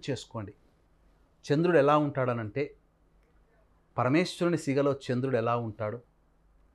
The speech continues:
అమ్మవారి కిరీటంలో చంద్రుడు ఎలా ఉంటాడో, ఆ రోజున మీకు ఆ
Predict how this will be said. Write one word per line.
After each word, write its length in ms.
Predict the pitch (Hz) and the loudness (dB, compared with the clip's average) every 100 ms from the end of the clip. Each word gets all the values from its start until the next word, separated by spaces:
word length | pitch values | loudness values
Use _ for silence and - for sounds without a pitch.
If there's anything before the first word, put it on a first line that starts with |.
| _ - | _ -8
అమ్మవారి 460 | 117 139 190 208 190 | 0 2 6 8 8
కిరీటంలో 540 | 190 156 156 156 151 139 139 | 4 2 4 4 4 2 0
చంద్రుడు 240 | 139 147 | 0 2
ఎలా 240 | 123 127 135 | 4 4 2
ఉంటాడో, 580 | 131 123 113 110 104 - _ _ - | 0 -4 -6 -6 -8 -14 _ _ -6
ఆ 160 | 107 113 | -2 -2
రోజున 580 | 123 131 151 120 107 117 | -2 -2 -2 -4 -8 -6
మీకు 280 | 131 117 | -4 0
ఆ 100 | 113 | -2